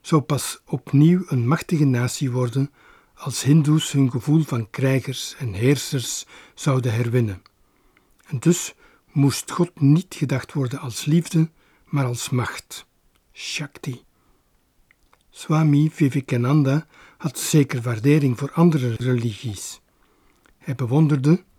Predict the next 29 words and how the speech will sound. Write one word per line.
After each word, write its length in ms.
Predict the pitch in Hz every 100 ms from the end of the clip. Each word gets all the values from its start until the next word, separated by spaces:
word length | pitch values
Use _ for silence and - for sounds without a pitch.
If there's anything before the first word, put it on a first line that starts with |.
| _ _ _
de 120 | 180 - _
pure 300 | - 156 135
geest 400 | 120 139 143 -
die 200 | 131 110
Jezus 500 | 113 131 151 190 -
was 440 | 202 196 - - - _ _ _ _ _
en 180 | - 127
de 80 |
strijd 440 | 120 - 156 156 156
voor 220 | 170 135
gelijkheid 680 | 143 131 127 131 123 120 -
binnen 280 | 131 123
de 140 | 117 147
islam. 520 | 139 - 113 98 101 _ _ _ _ _ _ _ _ _ _ _ _
Maar 180 | 143
in 140 | 123 113
de 80 | 107
historische 840 | 104 - - 175 175 165 - 160 -
context 540 | 180 165 - 127 -
waarin 260 | 143 123 113
hij 120 | 107
leefde, 520 | 110 147 160 170 180 _ _ _ _ _ _
had 220 | 143 135
hij 180 | 120 107
geen 400 | - 135 143 135
ruimte 420 | 139 131 127 139
voor 200 | 131 117
christelijke 640 | - 131 - - 123 - 120
deugden. 540 | 117 104 101 113 92